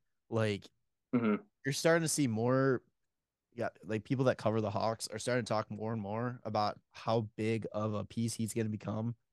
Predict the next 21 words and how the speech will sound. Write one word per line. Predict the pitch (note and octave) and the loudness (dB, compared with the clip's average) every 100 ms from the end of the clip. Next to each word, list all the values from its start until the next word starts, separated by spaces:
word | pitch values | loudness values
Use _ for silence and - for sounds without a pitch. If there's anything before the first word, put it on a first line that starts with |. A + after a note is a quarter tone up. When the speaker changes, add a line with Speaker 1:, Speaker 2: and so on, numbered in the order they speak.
| _ | _
Speaker 2:
Yeah. | G#2+ F#2 E2 - _ _ | 2 4 4 -2 _ _
Speaker 1:
Uh, | F#2+ G2 | -4 0
Speaker 2:
I | |
mean, | A2+ | 2
Speaker 1:
in | G#2 - | 2 0
the | |
Speaker 2:
they're | A2+ | 0
Speaker 1:
team. | |
Speaker 2:
starting | G#2 B2+ C#3 | 10 10 12
to | A2 | 12
hype | G#2+ G#2 | 10 10
up, | G#2 G2+ | 10 10
uh, | F#2+ F2+ E2 - | 10 10 10 8
Isaac | F#2+ F#2 - | 4 2 2
Phillips | F2 G2 | 4 4
a | - | 2
bit, | E2 D#2+ | 0 0
too. | G2+ F2 E2+ _ _ _ _ _ _ _ _ - | 2 2 0 _ _ _ _ _ _ _ _ -2
Speaker 1:
Yeah, | C3 D3+ | 0 4
I | D#3 | 6
mean, | D#3+ D3 C#3+ C3 F#2+ E2+ G#2+ | 6 4 2 0 -6 -14 -18